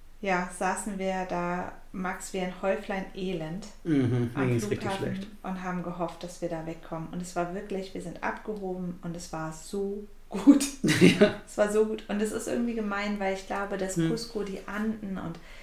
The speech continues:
Speaker 1: ähm, auch dieser, diese Wanderung, da waren viele, viele magische Momente dabei.
Speaker 2: Ja. Ja, und wir haben jetzt auch wirklich lange darüber erzählt. Wir haben jetzt so lange darüber erzählt, wie über die Vorbereitung und über Lima. Das ist, ähm, ne? Und das ist auch in Ordnung,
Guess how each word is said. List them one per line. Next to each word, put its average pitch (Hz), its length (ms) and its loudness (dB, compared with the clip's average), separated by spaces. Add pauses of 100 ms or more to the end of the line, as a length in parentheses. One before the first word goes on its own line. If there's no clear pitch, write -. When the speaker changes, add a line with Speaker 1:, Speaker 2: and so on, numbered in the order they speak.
(400)
Speaker 1:
ähm, 180 440 -2
auch 180 200 -4
dieser, 175 540 0
diese 180 460 -4
Wanderung, 190 580 -2 (100)
da 175 180 2
waren 175 240 -2 (240)
viele, 214 400 2
viele 180 380 -4
magische 160 460 -6
Momente 151 420 -10
dabei. - 100 -4
Speaker 2:
Ja. 151 220 4 (240)
Ja, 220 180 4
und 185 140 2
wir - 120 0
haben 208 100 2
jetzt 226 200 -2
auch 175 160 -4
wirklich 180 680 2
lange 156 340 4
darüber 151 300 4
erzählt. 156 340 0
Wir 165 80 -2
haben 151 60 0
jetzt 151 140 -2
so 185 100 6
lange 170 280 4 (240)
darüber 160 200 2
erzählt, 165 380 0
wie 175 100 2
über 165 160 0
die 160 80 0
Vorbereitung 165 720 0
und 180 160 4
über 175 180 2
Lima. 175 460 0 (500)
Das - 240 0
ist, - 420 -4 (120)
ähm, 139 440 2 (100)
ne? 170 280 0 (160)
Und 214 160 6
das 277 120 4
ist - 140 -2
auch 254 120 0
in 175 80 4
Ordnung, 226 460 -2